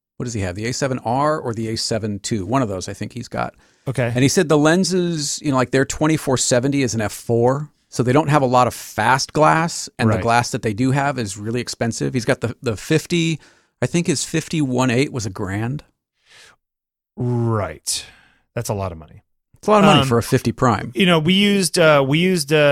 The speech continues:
Speaker 2: uh, F S seven on that, that, uh, video shoot I did a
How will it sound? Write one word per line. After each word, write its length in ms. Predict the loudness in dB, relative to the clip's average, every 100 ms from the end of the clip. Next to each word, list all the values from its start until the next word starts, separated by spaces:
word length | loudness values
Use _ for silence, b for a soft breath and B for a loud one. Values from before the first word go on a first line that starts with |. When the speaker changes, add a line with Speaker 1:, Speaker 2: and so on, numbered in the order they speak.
| 4 2 0
Speaker 2:
uh, 340 | -2 -2 -2 -4
F 180 | -2 0
S 140 | 0
seven 640 | -2 2 2 2 -2 -4 -4
on 200 | -2 0
that, 240 | 0 -2 -8 _ _ _ _ _ -8
that, 260 | -8 -8 -12
uh, 360 | -8 -6 -6 -6
video 300 | -2 0 0
shoot 240 | 0 2
I 100 | 2
did 160 | 0
a 80 | -4